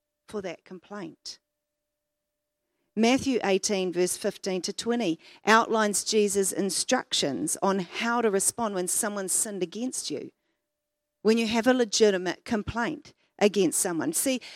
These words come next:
this teaching is not a call to be a doormat or to live in denial or to just pretend everything's fine, everything's fine, when really everything's not.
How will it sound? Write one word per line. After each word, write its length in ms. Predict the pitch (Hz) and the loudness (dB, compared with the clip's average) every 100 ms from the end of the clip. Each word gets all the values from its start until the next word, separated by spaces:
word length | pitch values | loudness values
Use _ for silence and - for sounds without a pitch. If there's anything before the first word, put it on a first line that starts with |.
| - | 4
this 260 | 262 302 - | 8 8 6
teaching 720 | - 294 359 359 - 269 220 | 4 8 8 8 4 2 6
is 280 | 220 214 208 | 8 8 6
not 420 | 220 233 294 349 | 6 10 10 8
a 60 | 294 | 2
call 420 | - 285 254 240 | 2 6 6 6
to 160 | - 220 | 2 4
be 160 | 202 | 6
a 60 | 196 | 10
doormat 640 | 196 180 170 170 175 - - - - - | 12 12 10 8 6 2 -12 -18 -18 4
or 140 | 202 | 6
to 160 | - 208 | 6 4
live 180 | 202 | 4
in 160 | 226 233 | 2 2
denial 960 | 240 240 226 190 185 196 180 185 185 - - - - _ | 6 8 8 8 10 10 12 12 10 2 -14 -20 -20 _
or 160 | - 233 | 8 8
to 120 | 220 | 8
just 280 | 240 240 - | 6 6 6
pretend 360 | 262 - 233 | 4 4 4
everything's 520 | 254 370 440 466 427 - | 6 6 6 4 2 0
fine, 720 | 381 427 440 427 415 381 349 | 2 2 0 0 0 4 4
everything's 480 | 330 - 330 320 - | 4 4 4 4 0
fine, 960 | 311 330 320 320 285 269 254 247 240 | 0 2 2 0 -2 -4 -8 -10 -10
when 200 | 240 247 | -10 -10
really 280 | 254 277 254 | -10 -10 -10
everything's 560 | 254 240 247 247 240 240 | -12 -6 -2 0 -2 -2
not. 500 | 233 214 269 - | -2 -4 -8 -12